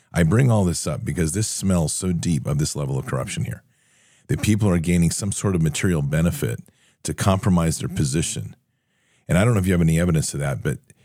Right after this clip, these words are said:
and, and I'm welcoming, I'll welcome your speculative piece on it as long as we qualify this as speculative. But from my outside, my speculation is,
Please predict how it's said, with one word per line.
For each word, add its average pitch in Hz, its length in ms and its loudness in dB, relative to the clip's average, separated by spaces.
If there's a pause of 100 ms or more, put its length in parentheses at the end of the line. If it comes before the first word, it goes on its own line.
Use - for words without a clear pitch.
(280)
and, 82 240 2
and 170 160 2 (480)
I'm 87 160 4
welcoming, 90 640 2
I'll 85 180 0
welcome 95 360 2
your 76 100 2
speculative 87 720 -2
piece - 260 -4
on 76 160 -2
it 71 80 0
as 78 100 -2
long 82 160 0
as 78 120 0
we 76 80 -8
qualify 80 400 -2
this - 160 -4
as 69 100 -8
speculative. 71 540 -4
But 69 160 -4
from 80 180 0
my 85 240 2
outside, 73 640 -4
my 78 160 0
speculation 82 920 -4
is, 62 260 -4